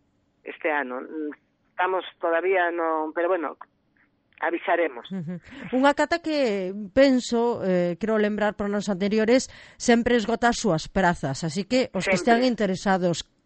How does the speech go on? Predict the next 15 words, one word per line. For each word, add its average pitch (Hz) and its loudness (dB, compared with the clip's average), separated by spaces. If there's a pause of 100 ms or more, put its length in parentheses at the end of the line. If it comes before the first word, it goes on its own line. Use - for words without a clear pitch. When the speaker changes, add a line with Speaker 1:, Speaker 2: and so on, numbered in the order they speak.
(140)
Speaker 2:
como 247 6
hai 226 0
que - -2
inscribirse, 233 0
onde, 240 2
cal 214 0
é 214 2
o 202 -2
prezo? 226 -4 (880)
Speaker 1:
Pois, 196 0 (1200)
os 214 -2
socios 277 -2
pagan 254 0
cinco 226 -2
euros. 151 0